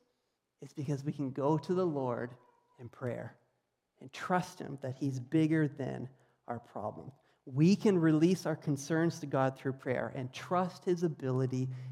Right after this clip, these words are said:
and character. And this is the point. Who we turn to first reveals the level of trust we have with God.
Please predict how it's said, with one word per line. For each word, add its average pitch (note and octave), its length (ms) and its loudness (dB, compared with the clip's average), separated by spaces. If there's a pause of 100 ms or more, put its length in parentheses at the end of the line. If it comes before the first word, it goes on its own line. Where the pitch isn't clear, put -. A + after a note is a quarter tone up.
and B2+ 180 -8
character. B2+ 680 -8 (680)
And D3 180 -2
this G3 240 4
is F#3+ 160 -4
the E3+ 100 -2
point. - 380 -6 (1080)
Who A3 300 6
we A#3+ 200 4
turn F#3+ 400 0
to C#3+ 420 -2 (260)
first - 580 -2 (680)
reveals D3 480 4
the C#3 100 -2
level D3+ 380 2
of - 120 0
trust - 520 -6
we A#2+ 100 -10
have B2 260 -6
with - 220 -12
God. - 260 -10